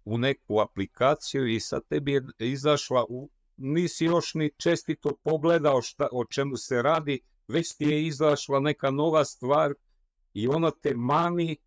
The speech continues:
i tera te da zatvoriš ovo što si počeo i da odeš na tu stranu. E, takav je i život danas,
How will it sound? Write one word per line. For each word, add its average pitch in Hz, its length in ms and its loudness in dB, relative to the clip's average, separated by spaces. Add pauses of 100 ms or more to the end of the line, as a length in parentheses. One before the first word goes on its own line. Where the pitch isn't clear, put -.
(520)
i 117 140 -4
tera 156 400 2
te 151 200 -2
da 120 180 2
zatvoriš 147 720 0
ovo 139 200 2
što 110 220 -4
si 98 200 -8
počeo 160 600 0 (440)
i 101 120 -4
da 104 280 4
odeš 110 400 0
na 107 120 0
tu - 200 -6
stranu. 82 420 -4 (1120)
E, 110 160 0
takav 110 500 2
je 104 180 2
i 95 140 -6
život 104 420 0
danas, 107 520 0